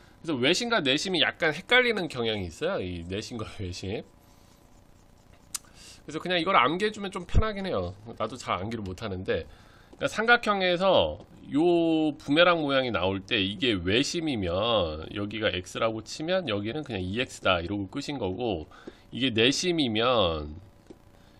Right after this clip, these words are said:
이게 내심이면 이게 X라고 치면 여기는 구십 플러스 이분의 일 X다. 그러니까 결론은, 그러니까 애우면 편하다는 거고 안 애워도 원리로 풀 수 있다라는 거. 뭐 이렇게 된다라는 거. 그래서 한번 풀어봐라.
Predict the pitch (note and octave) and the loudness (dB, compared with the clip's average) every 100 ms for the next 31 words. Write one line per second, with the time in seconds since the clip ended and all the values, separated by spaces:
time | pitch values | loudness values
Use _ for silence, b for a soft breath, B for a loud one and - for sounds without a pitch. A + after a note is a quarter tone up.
0 | - - G#2+ G#2 A2 - A#2+ A#2 A#2+ G2 | -18 -6 -4 -2 -4 -4 -4 -2 -2 0
1 | F#2 F2 - A2+ A2 G#2+ - D#3 A#2 G2+ | -2 -2 -2 -2 -2 -8 -10 -6 -4 -4
2 | G#2 - - G#2+ - F#2 - D3+ F3 - | -6 -8 -14 -12 -6 -6 -4 -6 -6 -8
3 | B B B - A2 G2+ G#2+ G#2 B2+ C#3 | B B B -12 -8 -4 -2 -2 -2 -4
4 | F2 - - - A#2 - - B B B | -6 -10 -10 0 0 0 -20 B B B
5 | - G2 B2 C#3+ E3 A2+ F#2+ F3 - - | -14 -8 -4 -2 -2 -2 -4 -4 -8 -8
6 | G2 G2+ F3 F#3+ E3 - G#3 G3 E3+ D#3 | -4 -2 -2 -2 -6 -6 -6 -4 -4 -4
7 | B2+ C3+ F#3 B2+ - B B B B - | -8 -6 -4 -4 -6 B B B B -2
8 | B2 F#3+ F#3 E3+ C#3 G#2 C3+ D#3 C#3 - | 0 2 0 0 0 0 2 0 -2 -6
9 | - G#2 - A2 F#2 E2 D#2+ D#2+ F2 C#3 | -6 -6 0 2 2 0 -4 -6 -4 -4
10 | G3+ - - - - - - - - - | -4 -12 -20 -20 -20 -20 -20 -20 -20 -20
11 | B B B B B B B B B B | B B B B B B B B B B
12 | B C3 C3 C3+ C#3 A#2+ A2 G#2 F#2+ F2+ | B -12 -10 -10 -12 -12 -10 -10 -10 -12
13 | F#2 F2 F2+ - - G#2+ G#2 G2 - A#2 | -14 -16 -18 -18 -16 -14 -12 -14 -12 -10
14 | G#2+ G2+ | -10 -10